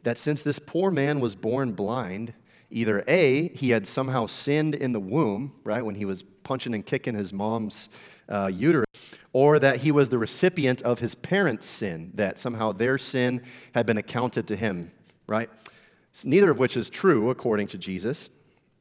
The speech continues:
So he corrects them. Now, we can say with confidence that all suffering, globally, personally, is linked to sin. But what we cannot do, listen carefully, what we cannot do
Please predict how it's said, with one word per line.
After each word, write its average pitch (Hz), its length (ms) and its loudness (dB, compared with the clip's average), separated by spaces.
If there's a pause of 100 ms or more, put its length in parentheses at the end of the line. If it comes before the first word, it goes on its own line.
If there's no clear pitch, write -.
(420)
So 113 180 -2
he 147 300 -4
corrects 113 480 -6
them. 78 260 -16 (680)
Now, 104 100 -4
we 131 100 -2
can 170 140 0
say 160 220 0
with 147 180 -2
confidence 113 520 -4
that - 200 -6
all 123 300 2
suffering, 90 680 -6 (480)
globally, 110 640 -2
personally, 92 720 -4
is 113 380 -4
linked 104 400 -6
to 92 120 -12
sin. 85 420 -10 (680)
But 101 120 -2
what 107 140 -2
we 110 100 -2
cannot 123 760 -2
do, 85 400 -8
listen 107 280 -8
carefully, 110 480 -4
what 95 160 -6
we 104 100 -6
cannot 123 580 -4
do 110 360 -2